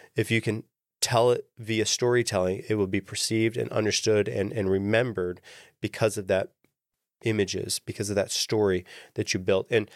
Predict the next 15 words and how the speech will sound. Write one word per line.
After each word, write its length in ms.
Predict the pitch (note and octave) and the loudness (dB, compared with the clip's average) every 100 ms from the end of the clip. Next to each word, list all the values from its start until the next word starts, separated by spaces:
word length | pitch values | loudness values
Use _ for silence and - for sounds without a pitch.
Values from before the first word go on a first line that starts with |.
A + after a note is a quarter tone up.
| - - | -18 0
you 80 | A#2+ | 2
know, 60 | |
you're 160 | G#2+ G#2 | 4 2
right. 220 | G#2 - _ _ _ | 2 0 _ _ _
The, 340 | A2+ A2 A2 - - | -2 -2 -2 -8 -4
the 320 | A2 G#2 A2 _ _ - | -2 0 -4 _ _ -2
passion 360 | B2 A#2+ C3 | 0 0 -2
that 140 | A2 G2+ | -2 0
Ashton 300 | G2+ - G2 | 0 -2 0
has 360 | G2 G2 G2 - - - | 2 2 0 -6 -16 -18
for 640 | - - G#2 G2+ G2 F#2+ - _ _ _ _ _ _ _ _ _ _ - | -6 0 4 6 4 2 -4 _ _ _ _ _ _ _ _ _ _ 0
sharing 800 | - - A#2+ A#2+ A#2 A2+ A#2 B2 _ _ _ _ _ _ _ _ | 2 4 6 6 6 4 0 -6 _ _ _ _ _ _ _ _
the 340 | G2+ G#2 G2 G2 | -6 0 0 0
creativity 840 | - A2 G#2 - A2+ G#2 G#2 G#2+ - | 2 4 4 2 0 2 2 2 0
of 580 | G2+ F#2+ F#2+ G2 - | 2 4 2 -4 -20